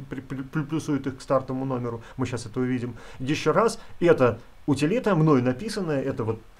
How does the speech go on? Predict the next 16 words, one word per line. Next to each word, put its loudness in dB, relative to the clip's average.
десять 0
строк 0
на 0
шелле, 2
ну, -2
может 0
быть, -2
пятнадцать, -4
э, -6
я 2
её 4
опубликую, -2
если -8
кому -8
надо. -12
Вот, 6